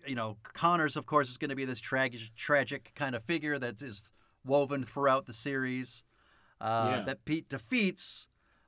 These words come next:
Speaker 1: but also saves, and has to kinda take him to prison. We'll probably have some sort of line like, "Tell my daughter I'm sorry."
Speaker 2: Mm.
Speaker 1: And that way you have that, uh, villain still available for later movies if you wanna come back to him.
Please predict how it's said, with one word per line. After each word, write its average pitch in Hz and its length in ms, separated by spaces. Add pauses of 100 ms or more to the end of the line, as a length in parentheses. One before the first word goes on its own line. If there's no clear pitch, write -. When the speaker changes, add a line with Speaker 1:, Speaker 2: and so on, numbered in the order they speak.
Speaker 1:
but 151 120
also 156 360
saves, 120 920 (1000)
and 123 400 (140)
has 147 280
to 127 80
kinda 131 360 (100)
take 156 240
him 135 100
to 120 100
prison. 113 640 (180)
We'll 120 100
probably 120 320
have 113 220
some 123 200
sort 117 220
of 104 100
line 110 300
like, 104 260
"Tell 117 180
my 107 140
daughter 107 380
I'm 101 120
sorry." 101 540 (1000)
Speaker 2:
Mm. 123 140
Speaker 1:
And 120 220
that 156 180
way 147 100
you 135 120
have 131 240
that, 135 220 (160)
uh, 123 220
villain 123 600 (960)
still 165 360
available 120 600
for 110 320
later 127 300
movies 202 440
if 143 140
you 147 80
wanna 131 240
come - 180
back 151 280
to 147 180
him. 135 240